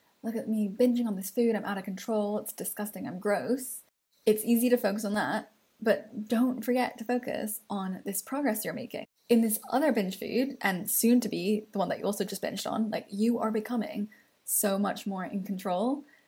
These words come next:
It's getting so much easier. So track that progress, write it down if you need to, share it with me on Instagram, with anyone that you need to remind yourself you are changing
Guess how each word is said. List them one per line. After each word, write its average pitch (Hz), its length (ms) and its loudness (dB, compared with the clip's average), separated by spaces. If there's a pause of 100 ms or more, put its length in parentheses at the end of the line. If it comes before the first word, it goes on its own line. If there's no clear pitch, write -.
(320)
It's 208 160 0
getting 196 180 0
so 202 120 0
much 196 120 0
easier. 196 380 -4
So - 240 -4 (160)
track - 420 -2
that - 200 -2
progress, 170 520 -2
write 190 360 0
it 220 80 -2
down 185 360 0
if 208 160 -6
you 190 80 -4
need 180 200 -6
to, - 260 -8
share 226 380 2
it - 80 0
with 214 140 0
me 233 280 2
on 196 100 -2
Instagram, 214 720 0 (320)
with 202 220 -6
anyone 233 460 2
that 208 100 -4
you 202 140 -2
need 190 380 0 (840)
to 214 340 4
remind 202 460 0
yourself 226 560 0 (260)
you 190 200 -2
are 185 140 0
changing 185 680 -2